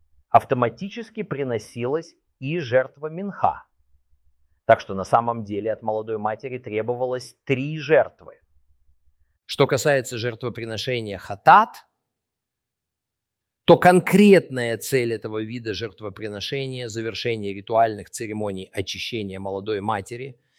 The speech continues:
является одной из причин,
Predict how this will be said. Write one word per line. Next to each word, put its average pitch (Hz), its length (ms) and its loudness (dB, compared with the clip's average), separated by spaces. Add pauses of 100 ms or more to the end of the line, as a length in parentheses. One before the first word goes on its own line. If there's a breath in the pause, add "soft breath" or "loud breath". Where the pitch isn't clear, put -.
(220 loud breath)
является 127 560 4
одной 120 580 -2
из 120 260 -10
причин, 180 840 -2